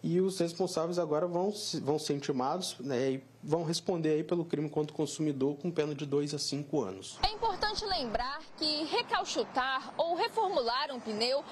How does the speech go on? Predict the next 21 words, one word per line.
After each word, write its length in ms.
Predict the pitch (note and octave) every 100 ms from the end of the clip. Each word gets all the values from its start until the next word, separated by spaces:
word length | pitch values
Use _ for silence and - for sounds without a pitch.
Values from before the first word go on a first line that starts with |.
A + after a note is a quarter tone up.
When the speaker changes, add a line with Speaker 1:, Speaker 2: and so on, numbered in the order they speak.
| - B3+
Speaker 2:
não 200 | C4+ C#4
é 80 | E4+
crime, 580 | - C4 A3+ G3 F3 - - -
mas 320 | A#3 B3 C4+
para 240 | - D#4 E4
fazer 640 | F#4 D4 G#3+ C4 D4 B3+
esse 240 | A3 C4+
trabalho 580 | C4+ G3+ F#3+ A#3+ A3+ G3 - -
é 100 | C4
necessário 760 | E4 - B3+ - C4+ C#4+ D4+ D4+
seguir 480 | - C4+ B3+ E4 F#4+
algumas 560 | F#4 F4+ G4 G4 F#4+ -
regras, 600 | A#3+ G3+ E3+ F#3 F#3 - - -
como, 260 | - B3 A#3+
por 180 | C#4+ C#4
exemplo, 760 | E4 B3 C4 D#4+ D4+ A3+ F#3+ - -
utilizar 800 | F4+ G#4 - F#4 C#4+ B3 A3 - G3+
borrachas 580 | A3+ B3 C4+ G4 F4+ C#4+
novas 500 | C#4 C4 C4+ C#4 - - -
e 80 | -
ter 300 | C#4 A#3